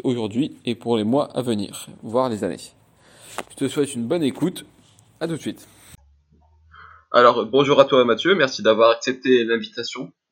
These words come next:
Speaker 2: Est-ce que dans un premier temps, tu peux te présenter, euh, rapidement pour les auditeurs qui ne te connaissent pas ?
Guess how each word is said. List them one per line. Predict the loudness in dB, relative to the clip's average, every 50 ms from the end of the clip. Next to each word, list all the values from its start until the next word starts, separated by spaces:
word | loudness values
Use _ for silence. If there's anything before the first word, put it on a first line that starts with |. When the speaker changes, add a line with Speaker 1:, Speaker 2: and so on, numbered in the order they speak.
| _ _ _ _ _ _ _ _ _ _ _ _ _
Speaker 2:
Est-ce | -2 -2 0 0
que | 2
dans | 2 2 4 2
un | 0 0
premier | 0 -2 0 0 0 0 0
temps, | 0 -2 -2
tu | -4 -10 -14 -12 -6
peux | -6 -6 -2
te | 0 2 4 6 6 6 6 4 2 0 _ _ -4
présenter, | -2 -2 0 0 -2 -2 -2 -2
euh, | 0 0 2 2 2 0 0 0
rapidement | 0 -2 -4 -6 -8 -6 -6 -6
pour | -4 -6
les | -6 -6
auditeurs | -8 -10 -8 -6 -4 -4 -4 -6
qui | -16
ne | -18
te | -12 -10
connaissent | -10 -10 -10 -12
pas ? | -16 -20 -20 _